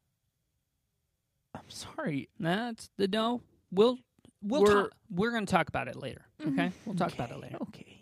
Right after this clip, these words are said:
Speaker 1: okay.
Speaker 2: Okay, all right. No,
Speaker 1: Okay.
Speaker 2: don't cry. Don't cry. It's
Speaker 1: Okay.
Speaker 2: okay. We're gonna do this last segment.
Speaker 1: Okay.
Speaker 2: I'm gonna ask you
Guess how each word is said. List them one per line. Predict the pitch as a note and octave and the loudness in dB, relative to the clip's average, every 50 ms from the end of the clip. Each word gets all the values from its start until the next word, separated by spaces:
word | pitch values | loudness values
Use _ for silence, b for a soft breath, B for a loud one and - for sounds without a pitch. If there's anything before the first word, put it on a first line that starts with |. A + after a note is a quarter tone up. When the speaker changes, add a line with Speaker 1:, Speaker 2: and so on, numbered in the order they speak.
| _ _ _ _ F4 | _ _ _ _ -12
Speaker 1:
okay. | F4+ - - C4+ C#4 E4+ | -12 -10 -8 -10 -10 -10
Speaker 2:
Okay, | - - - B3+ C4+ C#4+ F4 G4+ A#4+ A4+ - B3 | -10 -8 -4 -2 -2 -2 -4 -10 -16 -14 -10 -8
all | B3+ C#4+ | -6 -4
right. | D4+ C#4+ C4+ C#4 C4+ - _ G#4 A4 A4+ _ _ _ - | -4 -4 -4 -6 -8 -10 _ _ -20 _ _ _ _ -4
No, | E3 F#3 | -4 -4
Speaker 1:
Okay. | C4+ C#4+ - _ | -4 -6 -6 _
Speaker 2:
don't | A#3 A#3+ D#4 - | -4 -4 -4 -6
cry. | - - D4 D4 - - _ _ _ _ _ _ - | -10 -12 -12 -12 -12 -16 _ _ _ _ _ _ -10
Don't | B3 D4 - | -10 -8 -8
cry. | - C4 B3 C4+ C#4+ B B B B B B B B B B B B B B B B B B _ | -8 -10 -10 -10 -12 B B B B B B B B B B B B B B B B B B _
It's | - - | -4 -4
Speaker 1:
Okay. | D#4+ D#4 - G3 F#3 | -4 -2 0 -2 -2
Speaker 2:
okay. | G3+ B B B B B B B B _ | -2 B B B B B B B B _
We're | F#3 G3 A3 | 2 4 4
gonna | A3+ A3+ | 4 4
do | A#3 B3 | 2 2
this | B3 B3+ - - | 2 2 2 4
last | G#3+ F#3+ F3+ G3+ - - | 2 2 2 2 -2 0
segment. | - F#3 D#3+ C#3 C3+ C#3+ E3+ - - _ - - | 0 0 0 0 -2 -6 -6 -8 -12 _ -18 -10
Speaker 1:
Okay. | - - - - G3+ B3 C4 - _ _ _ _ _ _ _ _ _ _ _ _ _ _ _ - | -8 -6 -6 -4 -6 -6 -8 -12 _ _ _ _ _ _ _ _ _ _ _ _ _ _ _ -6
Speaker 2:
I'm | D3+ E3 F#3 | -4 -2 -2
gonna | G3+ G3 - - | -2 -4 -4 -6
ask | E3+ F3+ F#3+ G#3 G#3 - - - | -6 -4 -4 -4 -6 -6 -8 -6
you | D3+ C#3 C3+ B2+ B2 C3 D3+ | -4 -2 0 0 0 -2 -4